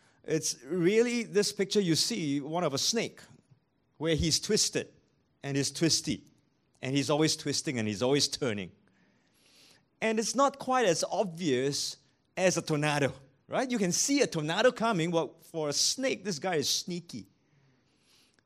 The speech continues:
But the same thing we must be warned about, danger and destruction. You see, and that's why I,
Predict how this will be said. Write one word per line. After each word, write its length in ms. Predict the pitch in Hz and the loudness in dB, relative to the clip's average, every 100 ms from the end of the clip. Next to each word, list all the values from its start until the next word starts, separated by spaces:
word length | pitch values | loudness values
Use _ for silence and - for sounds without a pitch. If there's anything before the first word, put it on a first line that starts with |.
| _ _ _ - | _ _ _ -6
But 140 | 180 | -2
the 80 | 196 | 2
same 500 | 190 - 262 277 277 | 4 4 2 0 -2
thing 680 | 233 - 240 135 113 139 - _ _ _ | -4 -2 0 0 -2 -6 -12 _ _ _
we 160 | 143 151 | -6 -2
must 200 | 147 139 | -2 0
be 120 | 147 | 0
warned 260 | 151 170 143 | 0 0 -2
about, 320 | 107 95 - - _ _ _ _ _ _ _ - | -4 -8 -10 -20 _ _ _ _ _ _ _ -10
danger 460 | 107 147 151 131 139 | -2 0 0 0 0
and 120 | 110 | 0
destruction. 640 | 98 - 104 - - - - _ _ _ _ _ _ _ _ _ _ _ _ - | -2 -4 -6 -14 -14 -16 -18 _ _ _ _ _ _ _ _ _ _ _ _ -12
You 80 | |
see, 80 | 156 | -6
and 80 | 170 | -2
that's 160 | 180 202 | -2 0
why 220 | 233 233 | 2 2
I, 280 | 170 170 | 2 0